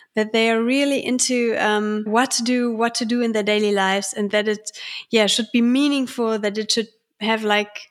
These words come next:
a sense in their lives, not just sitting on a desk eight hours a day, but, yeah, making something for the future.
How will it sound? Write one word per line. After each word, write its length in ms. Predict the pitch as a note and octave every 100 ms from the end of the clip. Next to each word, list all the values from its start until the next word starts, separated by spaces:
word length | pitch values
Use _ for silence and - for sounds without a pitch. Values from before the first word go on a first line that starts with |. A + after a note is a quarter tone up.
| -
a 40 |
sense 600 | A3+ B3+ C4+ C#4+ - - -
in 160 | B3 A#3
their 220 | A3+ C4+
lives, 380 | B3 A#3 C4+ -
not 180 | A3 A3
just 280 | A3+ -
sitting 300 | - C4 C4+
on 100 | A#3+
a 80 | A3
desk 320 | G#3+ A3+ C4 -
eight 180 | A3+
hours 300 | - A3 A#3
a 60 | A3
day, 340 | G#3 C4+ D#4+
but, 420 | D4 A#3+ A#3 A#3 - -
yeah, 320 | G#3+ A3+ F#3+ - _ _
making 440 | A3+ B3 C4 C4+ B3
something 380 | - A3+ A3
for 180 | A3 G3
the 80 | F#3+
future. 460 | F#3 A3 - -